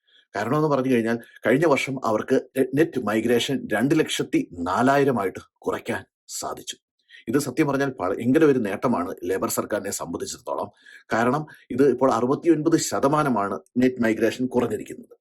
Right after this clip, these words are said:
ഇത് കാലാവധി എന്ന് പറഞ്ഞാൽ ജൂലൈ രണ്ടായിരത്തി ഇരുപത്തിനാല് തൊട്ട് ജൂലൈ രണ്ടായിരത്തി ഇരുപത്തിയഞ്ച് ഉള്ള കാലാവധിയിലാണ് വെറും രണ്ട് ലക്ഷത്തി നാലായിരമായിട്ട് നെറ്റ് മൈഗ്രേഷൻ കുറയ്ക്കാൻ സാധിച്ചത്. ഇതിനു മുമ്പുള്ള വർഷം അത് ആറ് ലക്ഷത്തിന് മുകളിലായിരുന്നു.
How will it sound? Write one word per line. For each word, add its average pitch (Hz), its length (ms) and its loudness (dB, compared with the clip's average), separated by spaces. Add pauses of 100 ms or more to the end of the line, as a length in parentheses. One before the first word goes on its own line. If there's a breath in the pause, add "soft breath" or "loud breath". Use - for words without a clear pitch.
(120)
ഇത് 143 360 2
കാലാവധി 131 300 2
എന്ന് 156 120 -2
പറഞ്ഞാൽ 143 200 0
ജൂലൈ 123 360 4
രണ്ടായിരത്തി 123 420 2
ഇരുപത്തിനാല് 123 460 2
തൊട്ട് 120 200 0
ജൂലൈ 127 360 4
രണ്ടായിരത്തി 127 460 0
ഇരുപത്തിയഞ്ച് 135 540 -2
ഉള്ള 110 560 -2
കാലാവധിയിലാണ് 110 640 0 (320 loud breath)
വെറും 131 240 2 (120)
രണ്ട് 131 220 2
ലക്ഷത്തി 131 300 0
നാലായിരമായിട്ട് 107 800 0
നെറ്റ് 95 220 -6
മൈഗ്രേഷൻ 90 400 -6
കുറയ്ക്കാൻ - 360 -8
സാധിച്ചത്. - 360 -12 (320 loud breath)
ഇതിനു 131 180 2
മുമ്പുള്ള 156 360 4
വർഷം 139 440 -4
അത് - 280 0
ആറ് 127 280 0
ലക്ഷത്തിന് 135 400 0
മുകളിലായിരുന്നു. 101 720 0